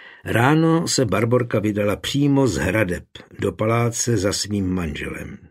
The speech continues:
Právě se probudil. Když ji uviděl, zamračil se a chladně oznámil: „Říkal purkrabí, že ses včera vrátila z Klatov. Ani ses neuráčila se tu zastavit.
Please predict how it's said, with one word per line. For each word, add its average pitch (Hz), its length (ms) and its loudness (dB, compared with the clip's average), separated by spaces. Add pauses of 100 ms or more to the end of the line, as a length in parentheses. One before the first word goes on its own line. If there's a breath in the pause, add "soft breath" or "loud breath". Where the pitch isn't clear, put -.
(200)
Právě 147 300 0
se 143 140 0
probudil. - 720 -10 (920 soft breath)
Když 127 260 2
ji 175 100 6
uviděl, 143 800 6 (200)
zamračil 127 720 4
se 135 260 0
a 110 120 0
chladně 117 380 0
oznámil: 90 840 -2 (1400 soft breath)
„Říkal 147 440 4
purkrabí, 147 760 6
že 135 160 4
ses 131 320 0
včera 139 360 2
vrátila 127 460 4
z 117 100 -2
Klatov. 120 600 -2 (460)
Ani 131 260 2
ses 117 380 -2
neuráčila 143 920 4
se 131 180 0
tu 139 120 0
zastavit. 147 680 2